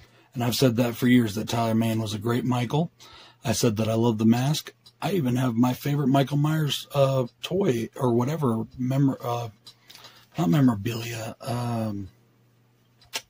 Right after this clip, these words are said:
merchandise or whatever you wanna call it, is from this movie. And that is my big eighteen inch Michael Myers. That's absolutely awesome.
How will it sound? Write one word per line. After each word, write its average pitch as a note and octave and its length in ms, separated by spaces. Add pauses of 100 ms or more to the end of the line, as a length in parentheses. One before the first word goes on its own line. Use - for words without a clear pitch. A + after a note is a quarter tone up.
(360)
merchandise A2+ 800
or A#2 80
whatever F3 280
you C3+ 80
wanna A#2+ 140
call A#2 240
it, - 120 (360)
is A#2 200
from A#2 300
this A2+ 220
movie. G#2+ 340 (800)
And A#2+ 140
that A#2+ 100
is A#2 140
my A2+ 160
big G#2+ 320
eighteen B2 340
inch A#2+ 220
Michael A2+ 260
Myers. G2+ 380
That's G#2+ 180
absolutely A2 440
awesome. A#2 380